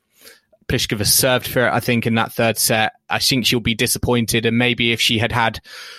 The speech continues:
the confidence of a few more match wins under her belt, uh, you know, earlier in the season, it might have gone a different way. But, um, yeah, perhaps she's on the, you know, the path to, you know, where she,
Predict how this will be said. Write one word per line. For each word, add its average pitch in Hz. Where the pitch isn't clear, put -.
the -
confidence 135
of 113
a -
few 123
more 117
match 123
wins 113
under 113
her 113
belt, 113
uh, 110
you 104
know, 110
earlier 113
in 110
the 113
season, 117
it -
might 120
have 117
gone 120
a -
different 113
way. 120
But, 117
um, 110
yeah, 113
perhaps 131
she's 117
on 117
the, 113
you 117
know, 113
the 107
path 120
to, 123
you 110
know, 113
where 113
she, 110